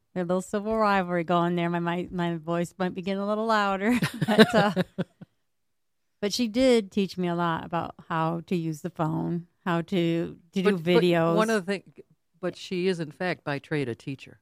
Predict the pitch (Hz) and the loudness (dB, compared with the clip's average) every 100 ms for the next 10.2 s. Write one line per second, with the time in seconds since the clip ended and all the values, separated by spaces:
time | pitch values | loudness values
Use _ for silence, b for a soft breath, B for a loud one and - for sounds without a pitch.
0 | _ 214 254 381 - 160 - - 147 175 | _ -2 0 -2 -6 -8 -10 -18 -10 -6
1 | 180 196 - 262 262 175 165 175 170 180 | -4 -2 0 2 2 0 -2 -4 -4 -4
2 | 165 185 180 185 208 233 226 - 262 247 | -4 0 0 0 0 -2 -4 -2 -2 -2
3 | 170 - 165 - 185 180 202 - 311 269 | -6 -10 -10 -8 -4 -4 -4 -4 -4 0
4 | 262 254 233 - 233 202 196 214 196 190 | 0 0 -2 -4 -4 -2 0 0 0 0
5 | 180 170 190 - 175 175 170 - - - | -2 -2 -4 -2 -2 -2 -4 -10 -20 -12
6 | 165 175 185 190 190 220 233 220 226 240 | -8 -6 -4 -4 0 0 0 -2 0 -2
7 | 165 170 190 196 185 190 202 208 208 175 | -4 -4 -4 -8 -4 0 2 2 2 -2
8 | 170 180 185 180 180 220 226 170 165 - | 0 -2 -2 -4 -6 -6 -6 -8 -12 -4
9 | 185 175 160 196 190 190 180 185 220 185 | -2 -2 0 0 0 0 0 0 -2 -4
10 | - 147 | -8 -16